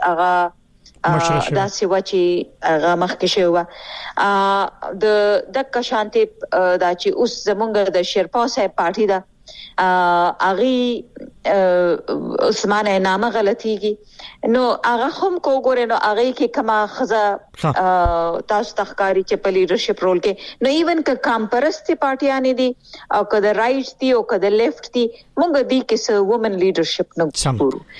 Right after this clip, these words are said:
Speaker 1: هغه ریزن دا دی چې هغه یا پیټریارکل سټرکچرز دي، او یا بیا خ-، دي دا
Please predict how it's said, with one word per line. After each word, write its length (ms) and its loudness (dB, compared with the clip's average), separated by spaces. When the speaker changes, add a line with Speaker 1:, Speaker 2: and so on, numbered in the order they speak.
Speaker 1:
هغه 220 2
ریزن 400 0
دا 100 2
دی 320 2
چې 380 2
هغه 340 0
یا 180 2
پیټریارکل 580 0
سټرکچرز 600 -2
دي، 160 2
او 120 2
یا 220 2
بیا 460 2
خ-، 320 -6
دي 260 2
دا 280 0